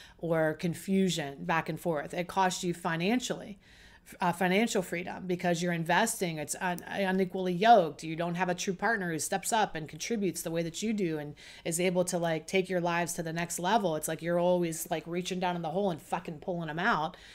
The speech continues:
instead of, like, building your empire together. You know, it costs you. It costs you in many ways. So that's why codependency is bad.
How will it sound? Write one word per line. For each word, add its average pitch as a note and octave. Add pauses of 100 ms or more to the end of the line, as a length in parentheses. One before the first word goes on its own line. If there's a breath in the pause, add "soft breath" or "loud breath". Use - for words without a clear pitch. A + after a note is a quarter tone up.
instead F3+
of, F3+
like, D#3+
building F#3+
your E3+
empire E3
together. - (540 soft breath)
You F3
know, E3+
it F#3
costs B3+
you. G#3 (520 soft breath)
It -
costs G3+
you E3+ (160)
in F#3
many F#3+
ways. F#3
So F3
that's F#3
why D3 (180)
codependency D#3+ (360)
is C3+ (240)
bad. C3+